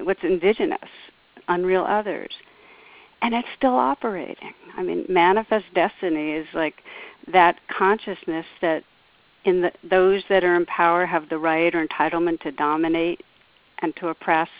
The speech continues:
other, you know, others of other races, of other sexual orientations, ethnicities.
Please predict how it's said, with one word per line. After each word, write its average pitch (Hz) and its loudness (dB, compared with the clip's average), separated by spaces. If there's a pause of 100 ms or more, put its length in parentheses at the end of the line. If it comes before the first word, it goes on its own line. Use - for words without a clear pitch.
(1040)
other, 185 0 (640)
you 175 -6
know, 156 -8
others 170 -2
of 165 -8
other 156 -4
races, 165 -6
of 156 -14
other 135 -8 (480)
sexual 185 0
orientations, 170 0
ethnicities. 165 -8